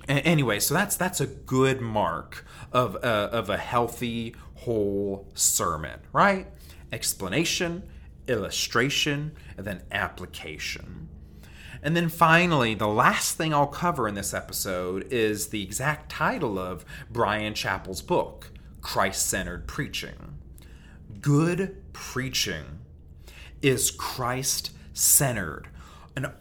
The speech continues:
always brings you back to the character and work of God himself. All good preaching leads you back to God. All good preaching is God-focused. So at the end of the sermon,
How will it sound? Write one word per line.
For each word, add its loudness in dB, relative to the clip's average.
always 8
brings 4
you 0
back -2
to -2
the -4
character -2
and -4
work 0
of -6
God 6
himself. -4
All 6
good 4
preaching -2
leads 2
you 2
back -2
to -4
God. -2
All 6
good 6
preaching -2
is -4
God-focused. -2
So 6
at 0
the -6
end 4
of 2
the -2
sermon, 0